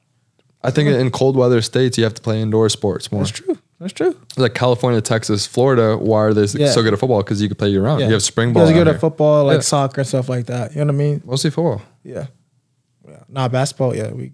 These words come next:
Speaker 2: just exposed
Speaker 1: So
Speaker 2: at a
Speaker 1: that
Speaker 2: young
Speaker 1: cuts
Speaker 2: age.
Speaker 1: out, like, five months out of the year. Like, what are you gonna go out there when it's snowing? I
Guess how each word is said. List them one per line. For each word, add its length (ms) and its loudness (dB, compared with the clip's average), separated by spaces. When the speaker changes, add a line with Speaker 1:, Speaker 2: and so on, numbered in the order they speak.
Speaker 2:
just 160 -12
exposed 400 0
Speaker 1:
So 60 -4
Speaker 2:
at 60 4
a 40 6
Speaker 1:
that 60 2
Speaker 2:
young 80 0
Speaker 1:
cuts 160 2
Speaker 2:
age. 60 2
Speaker 1:
out, 120 2
like, 180 0
five 220 2
months 220 0
out 200 2
of 80 -4
the 80 0
year. 260 -2
Like, 320 -2
what 120 -8
are 20 -2
you 60 0
gonna 160 0
go 100 2
out 80 0
there 100 0
when 100 0
it's 100 -2
snowing? 260 0
I 20 -2